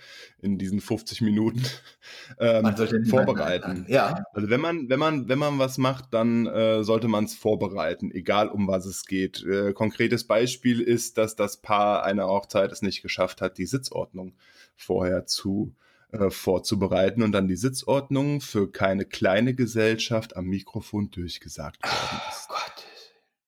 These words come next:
Speaker 1: Und da stehst du dann auch und denkst dir so, ja,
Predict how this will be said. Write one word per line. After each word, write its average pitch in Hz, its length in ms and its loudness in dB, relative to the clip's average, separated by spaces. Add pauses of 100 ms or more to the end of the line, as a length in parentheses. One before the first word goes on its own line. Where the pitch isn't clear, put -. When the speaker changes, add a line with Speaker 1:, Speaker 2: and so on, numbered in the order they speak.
(720)
Speaker 1:
Und 92 120 -4
da 98 80 2
stehst 120 320 2
du 120 40 2
dann 107 100 4
auch 104 180 2
und 107 160 -4
denkst 104 300 0
dir 101 180 0
so, 95 520 -2 (500)
ja, 85 960 -6